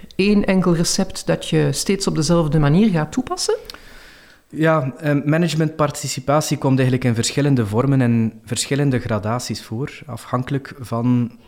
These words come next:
Speaker 2: de specifieke ambities die de aandeelhouders en het bedrijf hebben, hè. En ook afhankelijk van de gradatie van controle die men wenst te behouden, hè. In de meest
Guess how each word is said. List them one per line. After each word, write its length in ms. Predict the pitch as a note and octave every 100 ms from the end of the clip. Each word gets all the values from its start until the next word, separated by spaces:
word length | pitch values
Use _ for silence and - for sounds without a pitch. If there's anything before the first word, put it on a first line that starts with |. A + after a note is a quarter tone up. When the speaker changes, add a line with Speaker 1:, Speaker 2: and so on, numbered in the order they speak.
| -
Speaker 2:
de 160 | - A2
specifieke 720 | - - B2+ C#3+ - C3 A#2+
ambities 580 | A#2 G#2+ G#2 A2 A#2+ A2
die 120 | A2
de 120 | G#2+
aandeelhouders 580 | A2 A#2 B2 A#2 A2+ G#2+
en 120 | G#2
het 100 | G2
bedrijf 360 | G2 G2+ G#2 -
hebben, 340 | G#2+ A#2+ D3 -
hè. 100 | D3 - - - - - -
En 140 | C3
ook 120 | D3+
afhankelijk 600 | C3+ - C#3+ D#3 E3 D#3+ -
van 480 | A2 B2 C#3 C#3 - -
de 240 | - A#2 A#2
gradatie 580 | A2+ A2+ A#2+ C3+ D3+ A#2
van 220 | B2 A#2
controle 680 | A#2 G#2+ - C3 D#3 D3+ - - -
die 160 | B2
men 220 | A#2 A2
wenst 480 | G#2+ B2+ B2 - -
te 120 | - A2
behouden, 520 | G2+ G2+ F#2+ F#2 F#2
hè. 100 | - C#3 - _ _ - - - - _ _
In 120 | C#3
de 60 | C3+
meest 440 | C#3+ F3 F3 -